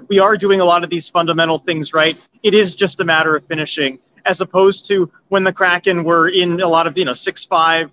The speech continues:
four three games last season, where generally coaches don't like those kind of games as much, 'cause it usually means you're making mistakes the other team's capitalizing on.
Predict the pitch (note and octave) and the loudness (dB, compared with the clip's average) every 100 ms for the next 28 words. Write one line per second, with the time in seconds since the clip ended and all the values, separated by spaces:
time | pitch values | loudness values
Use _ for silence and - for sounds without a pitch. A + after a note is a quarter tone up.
0 | - F3+ F3 F3 D#3+ E3+ D#3 D3 F#3 G3 | -6 -6 -4 -6 -2 -2 -4 -2 -2 -2
1 | - F3+ D3 C#3 _ _ - F#3+ A3+ A#3 | -4 -8 -6 -8 _ _ -2 0 0 0
2 | G3 E3 G3+ F#3+ F#3 F#3 E3+ F#3 F#3+ F3 | 0 0 0 -2 -2 -2 0 0 0 -4
3 | D3+ E3+ D#3 D3+ D#3 D3+ C#3 D3 D3+ - | -4 -4 -2 -2 -2 -6 -4 -2 -2 -8
4 | _ - G3+ B3+ A#3 A#3 G#3 G3 F#3+ F3+ | _ -14 -2 0 2 2 2 2 2 0
5 | F#3 F3 E3 - F#3+ E3+ - E3+ E3 D#3+ | 0 -2 -4 -2 -2 -2 -2 -2 -2 -6
6 | D3+ - F3+ F3+ E3+ D3+ C#3+ C#3+ C#3+ C#3 | -8 -2 -2 0 0 0 0 0 0 -2